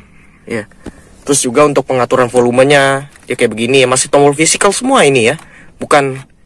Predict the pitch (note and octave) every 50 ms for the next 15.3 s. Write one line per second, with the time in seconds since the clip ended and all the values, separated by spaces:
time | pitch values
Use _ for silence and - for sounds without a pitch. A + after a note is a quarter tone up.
0 | _ - - C#3+ - D3+ D3 D3 D3 C#3+ C#3+ C3+ C3+ C#3 C3+ - D3 C#3+ C3+ C3
1 | - C#3+ B2+ C3 - C3 C3 - - - C3 A#2 F#2+ F#2+ F#2+ F#2 G2+ A2 A#2+ B2
2 | A#2 G2+ F2+ - A2 G#2 A2 G#2+ - - - G2+ F#2+ F2+ G2+ F#2+ G2+ A#2 A#2+ A2+
3 | G2 G2 G2 A2 G#2 - - - _ _ - - - - - - - - - -
4 | - - - - - - - - - F#2+ - - G2 F#2+ - G#2 G#2 G#2 G2 A2
5 | B2+ D3 A2+ G#2+ G2 - - _ - - - - - - - - A2+ G#2+ - A#2+
6 | A#2 A2 A2+ A2 A2 A2 A#2+ - - - B2 - D3+ A#2+ - - B2 A#2 A2+ A#2
7 | - A#2+ A#2 A#2+ B2+ - B2 A#2+ A2+ A2+ G#2+ A#2+ A2+ A#2+ B2 B2+ B2 A2+ G#2 A2
8 | G#2 G#2+ G2+ - F#2 F2+ F#2+ G2 - - - - - - - - - - - B2+
9 | C#3+ E3 F#3 E3+ D#3+ D#3 D#3 C#3+ C3+ C3+ C3 C3+ C3+ B2 - C3 B2+ B2 - D3
10 | D3 D#3+ G3+ - _ _ _ _ _ _ _ _ _ _ _ _ _ _ _ -
11 | - - - - - - B2+ B2 A#2 A#2 A#2+ D3+ G3 G#3 _ _ _ _ _ _
12 | _ _ _ _ _ _ _ _ _ _ _ _ _ _ _ _ - - - -
13 | _ _ _ _ _ _ _ _ _ - - - - B2+ B2+ - A#2 C3 D#3 E3+
14 | G3 F#3 - - - B2+ B2 A#2+ - D#3 D#3 D3 C3+ B2 C3 B2+ A#2 A2+ A2+ A#2
15 | A2+ B2 D3 F#3 G#3